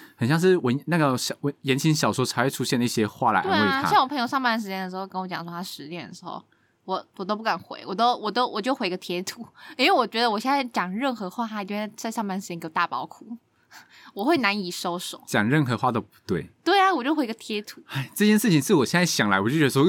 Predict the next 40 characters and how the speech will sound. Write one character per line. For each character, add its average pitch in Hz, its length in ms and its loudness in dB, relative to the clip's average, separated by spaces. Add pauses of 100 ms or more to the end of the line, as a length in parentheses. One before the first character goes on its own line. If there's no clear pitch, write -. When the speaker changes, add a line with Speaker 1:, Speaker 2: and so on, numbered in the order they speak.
(120)
Speaker 1:
，“啊， 147 100 6
我 151 80 6
当 202 140 6
初 370 140 4
在 262 80 8
干 233 200 6
嘛？” 127 220 4
虽 - 140 4
然 151 80 6
现 185 120 4
在 185 60 6
那 185 80 4
个 170 60 4
男 131 120 6
生 139 140 2
过 170 100 4
得 143 80 4
很 123 140 -2
好， 113 100 2
成 113 160 0
家 131 120 4
也 104 80 6
立 131 100 2
业， 135 100 6
孩 110 160 4
子 110 60 4
也 98 100 2
生 101 280 2
了， 95 100 2 (220)
但 175 120 4
是 185 100 6
我 143 80 6
现 160 120 -4
在 - 20 -4
回 - 140 -2
想 123 120 0
起 120 120 0
Speaker 2:
白 101 60 -2
目 - 100 -8
仔。 - 140 -2